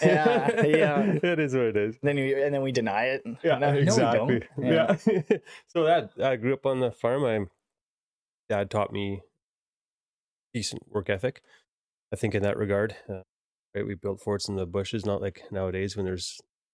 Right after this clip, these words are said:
Speaker 2: more, uh, video games and different types of things that could
Speaker 1: Yeah.
Speaker 2: I probably wish back then I could have done it more, but
Speaker 1: Yeah.
Speaker 2: yeah, outside a lot.
Speaker 1: What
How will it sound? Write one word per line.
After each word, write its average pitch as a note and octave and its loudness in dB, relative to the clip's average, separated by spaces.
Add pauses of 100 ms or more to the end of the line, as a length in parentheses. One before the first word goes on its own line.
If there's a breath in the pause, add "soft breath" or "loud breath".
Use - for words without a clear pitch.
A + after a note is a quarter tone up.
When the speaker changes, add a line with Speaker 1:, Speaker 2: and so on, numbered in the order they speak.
(220)
Speaker 2:
more, F#2+ -4
uh, F2+ -6 (300)
video G2 -2
games F#2+ -6
and F#2 -8
different F#2+ -12
types F2+ -8
of F#2 -10
things F#2+ -8
that F#2 -10
could - -20 (600)
Speaker 1:
Yeah. A2 0 (920)
Speaker 2:
I C3 0
probably C3 2
wish A2+ 0
back B2+ 0
then B2 2
I A#2+ 0
could A#2 -6
have A#2 -2
done A#2 2
it - -4
more, C3 -2
but F#2+ -2 (520)
Speaker 1:
Yeah. F2+ -2 (380)
Speaker 2:
yeah, C3+ 0
outside B2 0
a B2 2
lot. B2 0 (120)
Speaker 1:
What - -20